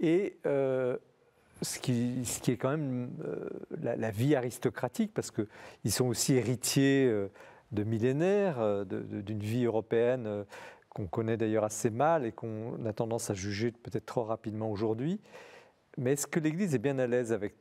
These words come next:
avec tout ça ? Est-ce que ça n'a pas été aussi un, un obstacle, euh, peut-être même pour la cause de, de Zita ? Est-ce que le fait qu'il soit, au fond,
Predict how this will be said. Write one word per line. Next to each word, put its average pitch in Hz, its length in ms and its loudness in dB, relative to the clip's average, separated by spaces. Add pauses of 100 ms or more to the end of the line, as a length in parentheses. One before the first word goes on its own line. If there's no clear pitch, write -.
(160)
avec 120 360 -4
tout - 140 -14
ça ? 117 220 2
Est-ce 107 120 -10
que 117 80 0
ça - 160 -2
n'a 143 80 2
pas 160 140 2
été 151 160 0
aussi 160 400 0
un, 120 180 0 (440)
un 123 120 0
obstacle, 180 640 0
euh, 110 340 2
peut-être 135 460 0
même 117 180 -4
pour 117 120 -2
la 104 100 2
cause 117 240 -4
de, 110 220 -2
de 101 160 -2
Zita ? 160 560 0
Est-ce 127 160 -4
que - 100 2
le 117 140 2
fait - 260 0
qu'il 139 140 -4
soit, - 360 2
au 151 80 -4
fond, 131 300 -4